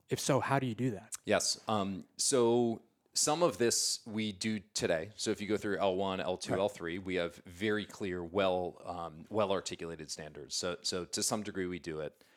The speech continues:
Speaker 2: I think where we wanna be eventually, and I think where we need to be is, I, I do think, look, in, in any,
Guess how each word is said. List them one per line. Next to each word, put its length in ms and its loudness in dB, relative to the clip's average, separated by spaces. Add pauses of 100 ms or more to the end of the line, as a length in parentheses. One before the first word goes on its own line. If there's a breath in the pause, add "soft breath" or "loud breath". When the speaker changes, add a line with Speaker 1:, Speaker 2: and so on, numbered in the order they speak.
(180 soft breath)
Speaker 2:
I 80 4
think 160 2
where 160 4
we 160 -2
wanna 380 0
be 180 -8
eventually, 520 -8
and 100 -8
I 20 -8
think 180 -6
where 140 0
we 100 -6
need 240 -10
to 100 -8
be 180 -8
is, 220 -6 (100)
I, 60 -4 (260)
I 120 4
do 300 -4
think, 320 -8
look, 160 -2
in, 120 -4 (100)
in 200 -2 (100)
any, 440 0